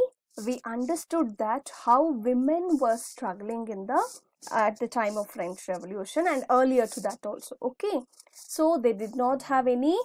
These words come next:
voting rights, political rights, they did not have any access for the education and even for the job training, and they had to struggle a lot because they have to work to lead their life,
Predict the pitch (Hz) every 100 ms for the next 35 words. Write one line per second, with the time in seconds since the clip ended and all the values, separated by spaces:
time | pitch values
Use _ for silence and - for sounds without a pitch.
0 | - - - 240 233 - 320 302 302 294
1 | 302 - - 240 214 - 262 311 285 285
2 | 277 277 269 208 226 233 254 277 269 254
3 | 247 247 320 453 - _ - 220 208 -
4 | - 359 349 - 320 320 269 277 247 285
5 | 285 285 294 277 262 247 247 269 277 262
6 | 254 262 240 247 - 262 254 247 254 254
7 | _ _ _ - 262 254 262 254 247 -
8 | 339 508 - - - - 285 254 330 330
9 | 269 226 208 202 226 - 415 453 269 240
10 | 247 233 320 392 440 - - - 214 262
11 | 311 381 - - 370 262 254 277 240 269
12 | 269 247 214 214 202